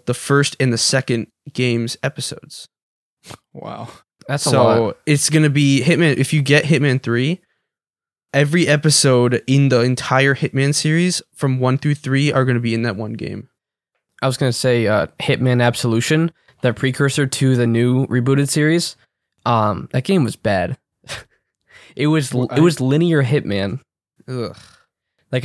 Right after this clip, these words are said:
Speaker 3: like,
Speaker 2: Wait.
Speaker 3: imagine, take the Hitman gameplay now, dumb it down a lot, and put it into a linear pathway.
Speaker 2: Oh my.
Speaker 3: <laughs> Yeah.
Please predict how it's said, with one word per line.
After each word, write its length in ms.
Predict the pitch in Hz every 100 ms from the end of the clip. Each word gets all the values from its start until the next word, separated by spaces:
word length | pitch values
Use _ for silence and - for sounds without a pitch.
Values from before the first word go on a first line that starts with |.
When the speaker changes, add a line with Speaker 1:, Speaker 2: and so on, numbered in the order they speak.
| 139 131
Speaker 3:
like, 160 | 139
Speaker 2:
Wait. 20 |
Speaker 3:
imagine, 440 | 147 143 170 190 - _ _ _
take 280 | - 160 165
the 80 | 175
Hitman 580 | 156 - 147 139 135 - 127
gameplay 420 | 139 127 135 123
now, 520 | 120 113 113 147 196 _ _ _ -
dumb 220 | - 135 165
it 140 | 135
down 260 | 143 135 135
a 140 | 120
lot, 420 | 117 113 127 147 _ _ _
and 140 | 131 123
put 160 | 151 160
it 80 |
into 240 | 143 131 139
a 60 |
linear 420 | 120 123 127 120 117
pathway. 640 | - 117 - 98 87 131 _ _ _ _ _ _ _ _ -
Speaker 2:
Oh 240 | 113 101 -
my. 240 | - - - - 175
Speaker 3:
<laughs> 260 | - -
Yeah. 160 | 139